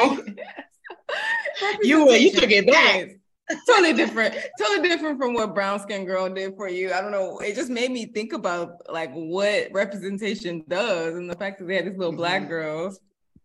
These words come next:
Speaker 1: on the
Speaker 2: That's
Speaker 1: box.
Speaker 2: real.
Speaker 1: I was
Speaker 2: That's
Speaker 1: like,
Speaker 2: real.
Speaker 1: "Is it just for me?" Anyways.
Speaker 2: I love it. Hey, they have the best theme song too, by the way.
Speaker 1: They do. Well,
Speaker 2: Mm-hmm.
Speaker 1: they also,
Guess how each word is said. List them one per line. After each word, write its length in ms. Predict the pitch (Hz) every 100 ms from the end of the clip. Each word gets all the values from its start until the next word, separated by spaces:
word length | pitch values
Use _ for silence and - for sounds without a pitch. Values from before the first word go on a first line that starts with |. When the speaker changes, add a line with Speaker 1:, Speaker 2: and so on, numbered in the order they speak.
| _ _ _ _
Speaker 1:
on 180 | 175 180
the 80 | 165
Speaker 2:
That's 240 | 160 165
Speaker 1:
box. 160 | 208 185
Speaker 2:
real. 100 | 143
Speaker 1:
I 60 | 143
was 80 | 190
Speaker 2:
That's 140 | 175 175
Speaker 1:
like, 60 | 165
Speaker 2:
real. 300 | 165 147 127 - _ _ -
Speaker 1:
"Is 200 | 285 302
it 220 | 339 -
just 320 | 277 320 -
for 160 | 339 294
me?" 540 | 220 190 196 196 190 202 _ _ _ - 523 554 466 427 349 _
Anyways. 640 | 180 165 160 147 147 147 147
Speaker 2:
I 100 | 175
love 280 | 170 170 165
it. 160 | 120 117
Hey, 180 | - 170 160
they 100 | 208
have 160 | 262
the 60 | 170
best 260 | 147 147
theme 200 | 143 143
song 280 | 139 101 98
too, 200 | - -
by 140 | - 53
the 60 |
way. 160 | - - - _ _ _ _ _ _ _ _ _ _ _ -
Speaker 1:
They 300 | 175 180 165
do. 400 | 165 147 160 160 _ _ - - - -
Well, 340 | 160 208 214
Speaker 2:
Mm-hmm. 500 | 156 147 147 - 165
Speaker 1:
they 340 | 165 170 185 -
also, 960 | - 185 226 233 180 156 156 175 262